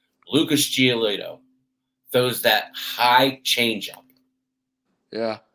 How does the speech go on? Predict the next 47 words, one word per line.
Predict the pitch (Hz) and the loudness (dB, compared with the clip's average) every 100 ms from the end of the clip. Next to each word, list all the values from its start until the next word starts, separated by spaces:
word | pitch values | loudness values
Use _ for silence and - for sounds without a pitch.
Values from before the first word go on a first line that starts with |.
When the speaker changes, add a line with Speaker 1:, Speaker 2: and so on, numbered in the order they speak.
| _ _ _ _ _ - | _ _ _ _ _ -6
Speaker 1:
He's | 147 127 | -2 4
the | 147 | 6
only | 180 196 | 6 6
one | 196 | 6
that | 160 | 4
has | 160 147 | 2 2
the | 135 | -2
guts | - 147 - | 2 2 0
to | - | -10
do | 98 139 | -2 -2
it | - | -2
because | 98 104 | -8 -10
his | 95 | -8
changeup | - - 123 113 101 | -6 -4 -4 -6 -8
is | - | -10
so | - - 117 | -10 -4 -4
good. | 113 113 85 87 - _ _ _ _ _ _ _ _ | -4 -6 -6 -10 -16 _ _ _ _ _ _ _ _
But | - | -6
he | 131 202 | 0 2
is | 139 98 | 2 0
lethal | 107 143 135 120 107 | 0 2 4 2 -2
with | - | 2
that | 107 104 | 0 2
pitch. | 104 92 104 | -2 -2 -4
If | - | -2
you | 196 220 | 4 6
haven't | 214 175 | 6 4
got | 156 143 | 2 2
to | |
see | 127 160 156 | -2 0 2
him | 151 139 127 - | 4 4 0 -4
pitch | - 135 139 - - - _ _ _ | 0 2 2 -2 -6 -8 _ _ _
a | 127 | 2
whole | 127 135 127 | 4 4 6
lot, | 131 131 135 - - _ | 6 6 2 -2 -20 _
you | 135 127 | -4 2
owe | 139 143 | 6 6
it | 143 | 6
to | 120 | 2
yourself | 117 101 127 110 | -4 0 2 2
to | 110 | 0
go | 101 117 101 - | 0 0 0 -6
do | 113 110 | -6 -4
that | 101 92 - 117 | -4 -4 -6 -8
because | 110 120 113 - - - | -6 -2 -2 -4 -10 -2
his | - 202 - | 4 6 6
changeup | - 151 151 135 110 92 87 | 4 6 6 4 2 -2 -4